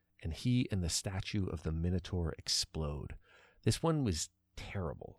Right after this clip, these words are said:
I would never watch this movie again. Like, it was a serious letdown. And I like Donald Pleasance. He's, he's amusing. He's good.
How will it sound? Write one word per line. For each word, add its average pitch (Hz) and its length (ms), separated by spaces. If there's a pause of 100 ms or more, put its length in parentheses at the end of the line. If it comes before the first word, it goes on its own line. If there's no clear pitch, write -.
(100)
I 95 80
would 98 140
never 98 340
watch 80 280
this - 200
movie 73 280
again. 58 440 (100)
Like, 101 180
it 113 100
was 98 180
a 92 60
serious 90 500
letdown. 58 540 (480)
And 107 120
I 120 60
like 123 220
Donald 117 260
Pleasance. 101 420
He's, - 320
he's 120 140
amusing. 101 400
He's 78 140
good. 87 260